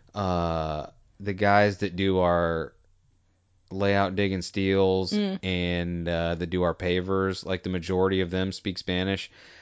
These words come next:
Speaker 1: but there's usually one guy that speaks, like, half Spanish, half English, and I can get, I, I, we can communicate enough that it's fine.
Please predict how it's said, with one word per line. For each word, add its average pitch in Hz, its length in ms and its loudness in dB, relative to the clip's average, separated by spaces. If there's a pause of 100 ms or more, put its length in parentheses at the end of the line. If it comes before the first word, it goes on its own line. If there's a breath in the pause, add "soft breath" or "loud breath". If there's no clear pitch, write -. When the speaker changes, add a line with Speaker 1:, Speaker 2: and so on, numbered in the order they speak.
(180 loud breath)
Speaker 1:
but 98 100 -8
there's 104 200 -2
usually 120 320 4
one 107 260 0
guy 90 520 4
that 101 140 -6
speaks, - 360 -6
like, 87 320 -2 (100)
half 90 280 0
Spanish, 90 420 -2
half 92 240 0
English, 92 560 0 (400 loud breath)
and 87 720 0 (800)
I 90 140 0
can 95 200 -4
get, 92 320 2 (220)
I, 110 280 2
I, 107 140 -6
we 117 320 0
can 165 240 2
communicate 131 640 4
enough 104 600 0
that 95 460 4
it's 139 160 -4
fine. 82 420 -2